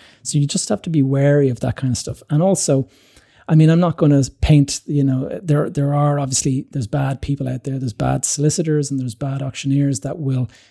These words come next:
basically tell you whatever you wanna hear to go and get you to buy the thing, because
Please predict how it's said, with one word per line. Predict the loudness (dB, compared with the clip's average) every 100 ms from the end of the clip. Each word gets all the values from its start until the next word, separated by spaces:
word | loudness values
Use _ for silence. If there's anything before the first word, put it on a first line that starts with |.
| _
basically | 0 0 2 0 -2 -4 -10
tell | 0 2
you | 4
whatever | 2 -2 -4
you | -2
wanna | -2 -4
hear | 0 4 4 4
to | 0 -6
go | -4
and | -4
get | -6
you | -8
to | -6
buy | -6
the | -6
thing, | -4 -2 -2
because | -2 -4